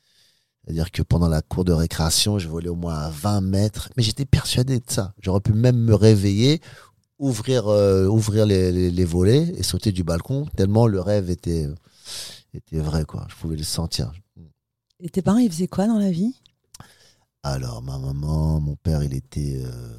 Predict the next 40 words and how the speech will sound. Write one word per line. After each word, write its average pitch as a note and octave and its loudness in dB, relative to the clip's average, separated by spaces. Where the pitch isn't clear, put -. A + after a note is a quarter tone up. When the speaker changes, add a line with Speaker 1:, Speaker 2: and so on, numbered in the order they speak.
Speaker 1:
il C#2 -20
a - -12
fait D2+ -8
plusieurs D2 -6
boulots. C2+ -6
Il B1 -10
était, C2 -6
euh, B1 -10
au - -6
début, D#2 -4
quand D#2+ -4
on D#2 -2
est - -2
arrivé D2 -4
en D2 -4
France, - -6
il D2 -12
était, C#2+ -14
euh, C2+ -10
réparateur. D2+ -6
Il C#2+ -8
réparait C#2 -10
les, C#3+ -6
les, C#2 -20
euh, B1+ -12
les C#2 -4
freins D#2 0
des, C#2 -2
des C#2+ -2
avions. F#2+ 2
Speaker 2:
Uh-huh. D3 2
Speaker 1:
Il - -12
travaillait C3+ -4
à B1+ -4
Air - -6
France. A#2 -2
Après, D2+ -4
il C2 -6
a A#1+ -6
fait B1+ -10